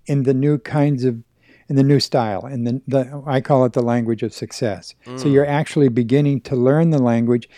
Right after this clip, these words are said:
Speaker 1: and then you'll find yourself, and this is, this is exciting when it begins to happen.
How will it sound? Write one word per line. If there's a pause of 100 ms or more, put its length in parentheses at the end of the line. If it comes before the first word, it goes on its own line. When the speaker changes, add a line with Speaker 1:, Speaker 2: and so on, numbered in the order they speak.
(180)
Speaker 1:
and
then
you'll
find
yourself,
and
this
is, (580)
this
is
exciting
when
it
begins
to
happen.